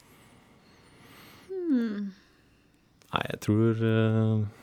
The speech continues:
Speaker 2: det er jo veldig bra metafor, da. Sånn, men jeg føler at det er en eller annen person som, altså en spesifikk person som beskrives.
Speaker 1: Mm.
Speaker 2: Kanskje en eller annen slu politiker eller noe sånt,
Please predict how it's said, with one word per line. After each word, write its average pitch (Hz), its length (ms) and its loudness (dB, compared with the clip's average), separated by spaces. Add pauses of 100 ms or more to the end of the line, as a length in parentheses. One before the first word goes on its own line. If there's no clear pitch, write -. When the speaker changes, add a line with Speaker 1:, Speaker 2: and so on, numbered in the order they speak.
(600)
Speaker 2:
det 117 140 8
er 127 80 10
jo 180 120 10 (160)
veldig 135 240 8
bra 113 140 6 (640)
metafor, 120 460 6
da. 131 60 6 (160)
Sånn, 110 220 4 (1120)
men 113 240 10
jeg 110 180 6
føler 104 220 8
at 107 100 4
det 127 80 8
er 104 140 8
en 110 80 10
eller 107 160 8
annen - 80 0
person 107 460 4
som, 113 240 6 (120)
altså 110 160 2
en 101 80 6
spesifikk 98 560 2
person 101 280 2
som 107 120 -2
beskrives. 104 440 -2 (160)
Speaker 1:
Mm. 240 360 2 (720)
Speaker 2:
Kanskje 101 220 6
en 95 60 6
eller 95 100 6
annen 95 80 2
slu 92 260 2
politiker 92 460 -2
eller 95 140 0
noe 113 100 2
sånt, 147 140 -2